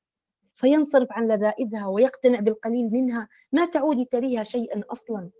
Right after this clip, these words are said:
إذا أتت الحمد لله، إذا ما أتت الحمد لله. أعطاني الله زوج الحمد لله، ما أعطاني الحمد لله. يوجد ولد الحمد لله، ما يوجد الحمد لله.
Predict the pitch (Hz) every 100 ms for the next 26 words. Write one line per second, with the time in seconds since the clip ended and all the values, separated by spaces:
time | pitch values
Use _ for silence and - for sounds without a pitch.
0 | _ _ _ - - 269 247 269 294 320
1 | 294 247 - 285 247 247 240 247 254 233
2 | 262 254 - 311 302 240 - 285 226 220
3 | 220 196 - _ _ _ _ _ 262 233
4 | - 339 320 294 302 262 240 294 240 -
5 | 240 - 254 220 220 269 330 285 294 330
6 | 302 254 370 330 277 247 247 - _ _
7 | _ 226 294 359 320 247 294 262 214 -
8 | 277 233 214 220 311 392 370 - 240 -
9 | - - 262 214 202 190